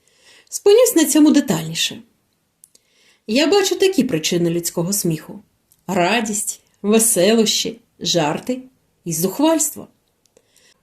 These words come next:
Радість виникає, наприклад, між друзями і закоханими, що зустрілися напередодні свята.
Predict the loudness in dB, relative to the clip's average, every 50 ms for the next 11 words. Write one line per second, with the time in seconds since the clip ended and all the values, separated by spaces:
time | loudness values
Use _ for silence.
0 | _ _ -6 -2 -2 2 2 2 2 2 2 2 4 2 2 0 -4 -8 -8 -8
1 | -10 -14 -16 _ _ _ _ _ _ _ _ 2 2 2 4 4 2 4 4 4
2 | 2 2 0 -6 0 4 4 6 6 4 2 2 2 4 4 2 2 0 0 -2
3 | -4 -6 -10 _ _ _ _ -8 -4 -4 -4 -4 0 0 0 0 0 0 0 2
4 | 2 2 2 2 -2 -6 -14 _ _ _ _ -20 -20 -20 -20 -20 _ -4 0 2
5 | 2 2 2 0 2 2 4 4 4 2 0 -2 -2 -2 0 2 2 4 4 4
6 | 2 4 0 0 0 0 -2 -2 -2 -6 -12 -16 -18